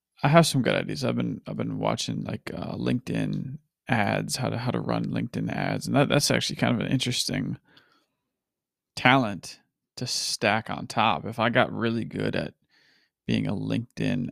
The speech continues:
ad guy, I mean, there could be a lot of money in that. I'm not sure if it's quite there yet,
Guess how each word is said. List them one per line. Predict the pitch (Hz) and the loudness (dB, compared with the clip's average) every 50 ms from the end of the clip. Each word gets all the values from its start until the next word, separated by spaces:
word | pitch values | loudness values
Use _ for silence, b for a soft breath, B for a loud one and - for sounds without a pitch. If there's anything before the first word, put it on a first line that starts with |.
| - _ | -8 _
ad | - 104 92 98 98 101 101 - | -2 0 0 0 0 -2 -6 -6
guy, | - - 50 50 - 50 50 50 - 127 - - _ _ _ _ _ _ _ _ _ _ | -6 -4 -4 -2 -2 -2 -2 -4 -6 -8 -10 -12 _ _ _ _ _ _ _ _ _ _
I | - | -10
mean, | - - 58 55 - 53 - - - _ _ _ _ _ _ _ _ _ _ _ - | -6 -4 -4 -4 -4 -6 -8 -10 -14 _ _ _ _ _ _ _ _ _ _ _ -4
there | 117 120 | -2 -2
could | 123 120 | -2 -2
be | 107 113 | -2 -2
a | 110 | -2
lot | - - - | -2 -2 -4
of | - - | -4 -4
money | 101 113 104 107 | -4 -4 -2 -2
in | 104 82 78 | -4 -4 -4
that. | - 76 95 110 - - _ _ _ _ _ _ _ _ _ _ _ _ _ _ _ _ _ _ _ _ _ _ _ _ _ _ _ _ _ _ _ _ _ _ _ _ _ _ _ _ _ _ _ _ _ _ _ _ _ _ _ _ _ _ _ _ _ _ _ _ _ _ _ _ _ _ _ _ _ - - _ | -4 -6 -6 -6 -8 -12 _ _ _ _ _ _ _ _ _ _ _ _ _ _ _ _ _ _ _ _ _ _ _ _ _ _ _ _ _ _ _ _ _ _ _ _ _ _ _ _ _ _ _ _ _ _ _ _ _ _ _ _ _ _ _ _ _ _ _ _ _ _ _ _ _ _ _ _ _ -20 -8 _
I'm | 120 131 | 2 4
not | 143 143 135 | 4 4 2
sure | - 135 123 | 0 -2 -2
if | 113 | -4
it's | 104 - | -4 -6
quite | - - - 113 117 113 - | -8 -4 -2 0 0 0 -2
there | - 90 101 117 | -6 -6 -4 -2
yet, | 123 135 147 160 - | -2 -2 -2 -2 -4